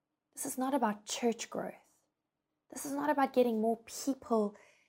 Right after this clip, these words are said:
in, in a building. This isn't even about surviving lockdown. This is what will make our season of close proximity with people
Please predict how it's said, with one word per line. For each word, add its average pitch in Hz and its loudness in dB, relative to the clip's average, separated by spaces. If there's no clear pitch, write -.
in, 233 6
in 233 8
a 214 10
building. 247 12
This 226 2
isn't 311 8
even 262 2
about 240 4
surviving 233 -2
lockdown. - -8
This 285 4
is 254 4
what 233 6
will 240 6
make 220 4
our 226 2
season 262 4
of - -6
close 277 0
proximity 202 -4
with - -6
people 262 0